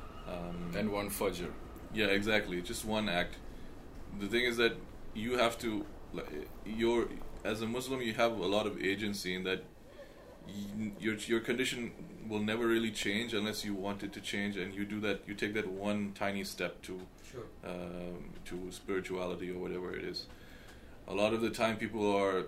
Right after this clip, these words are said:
Speaker 1: sort of apathetic, or they'll say that, "I just wanna be a good person," or things like that, but a-, actually, if it, if it was just about being a good person, then there's no need for,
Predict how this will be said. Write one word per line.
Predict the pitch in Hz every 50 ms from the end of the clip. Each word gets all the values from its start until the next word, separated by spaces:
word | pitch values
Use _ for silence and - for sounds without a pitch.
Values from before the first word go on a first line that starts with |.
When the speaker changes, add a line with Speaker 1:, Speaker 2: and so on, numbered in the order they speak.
| - - - - -
Speaker 1:
sort | - - 107 101
of | 101 98 92
apathetic, | 64 85 101 98 101 98 95 - 107 98 98 101 98 98 98 -
or | 87 90 92 92 92 92 92 92 90 90 76
they'll | 87 98 92 92
say | 92 - 98 98 95
that, | 92 95 92 90 -
"I | - 90
just | 92 101 95 -
wanna | - 104 101 101
be | 95 101 98 92
a | 92
good | 92 98 98 90 -
person," | - 98 95 95 92 - 95 95 95 95 92
or | 92 90
things | 90 95 98 92 95
like | 92 90 90
that, | 87 92 92 90 90
but | - 85 82 - - - - - - - - - - - - - - - - - - - - -
a-, | - - - - -
actually, | 98 107 113 - - 123 127 131 127 127 123 104 - - - - - -
if | 101 107 107 -
it, | 120 117 120 -
if | 107 - 127
it | 131
was | 135 139 143 143 143
just | 170 165 -
about | 180 170 170 165 160 156
being | 165 160 160
a | 156
good | 139 151 151 151
person, | - 139 156 151 160 151
then | 135 127 131 123
there's | 123 127 127 123
no | 117 127 131
need | 123 120 123 127 123
for, | - 117 104 104 95 -